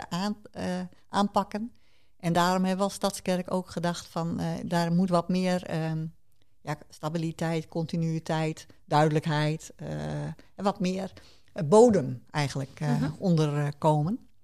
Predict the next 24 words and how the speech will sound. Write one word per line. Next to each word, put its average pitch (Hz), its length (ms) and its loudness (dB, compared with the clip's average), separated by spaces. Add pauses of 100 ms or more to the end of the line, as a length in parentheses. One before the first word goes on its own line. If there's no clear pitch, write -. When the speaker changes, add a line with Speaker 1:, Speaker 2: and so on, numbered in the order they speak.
(480)
Speaker 1:
Vandaar 170 320 2
dat 190 200 -6
we - 60 -10
dachten 170 320 -4
van, 165 300 -2
eh, 160 360 -2
en 175 80 2
wij 160 200 6
hadden 156 520 0
natuurlijk 165 380 -2
al 160 160 -2
contact 170 540 -2
ook, 185 240 -2
eh, 180 360 0
in 185 80 0
een 175 140 0
aantal 175 320 -2
gevallen 175 480 -2
gehad 170 340 -4
met 170 200 -6
Margriet 180 480 -6
en 160 100 -2
met 160 180 -4
jou. 180 300 -4